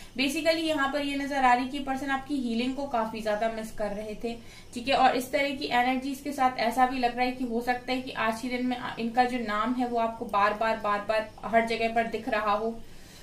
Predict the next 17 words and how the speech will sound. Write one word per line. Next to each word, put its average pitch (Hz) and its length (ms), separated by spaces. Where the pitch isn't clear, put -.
इसका 294 260
मतलब 285 340
है 285 220
ये 269 180
कि 269 240
ये, 277 480
you 240 100
know, 285 120
आपको 262 540
एक 247 260
message 247 600
भेज 240 560
रहे 254 220
हैं, 247 180
ठीक 233 200
है, 247 80
एक, 226 540